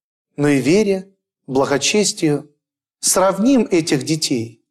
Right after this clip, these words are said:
и, наверное, задумаемся над чем, чтобы поколение тех маленьких мальчиков и девочек, которые сейчас находятся в стенах дошкольных учреждений,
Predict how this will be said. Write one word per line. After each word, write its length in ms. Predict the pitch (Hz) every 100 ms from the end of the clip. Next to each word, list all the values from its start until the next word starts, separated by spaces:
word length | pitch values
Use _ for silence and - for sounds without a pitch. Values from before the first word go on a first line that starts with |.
| _ _ _ _ _ _
и, 280 | 185 185 -
наверное, 460 | 165 170 226 180
задумаемся 640 | 165 170 220 196 180 165 175
над 180 | 175
чем, 420 | 175 - 120 113 _ _ _ _ _ _ _ _
чтобы 760 | - 190 165 165 151 - - _ _ _ _ _
поколение 840 | 160 - 180 208 220 151 113 117 - _ _ _ _ _ _
тех 380 | - 208 202 - -
маленьких 640 | 156 208 208 160 147 127 160
мальчиков 560 | 190 196 - 160 151
и 40 | 151
девочек, 720 | 185 220 151 - 151 - _ _ _ _ _
которые 400 | - 160 214 202
сейчас 400 | 180 190 - 208
находятся 540 | 190 165 156 180 175 156
в 40 |
стенах 400 | - - 190 147
дошкольных 600 | 139 147 - 220 208 180
учреждений, 880 | 185 - 170 165 147 170 156 147 -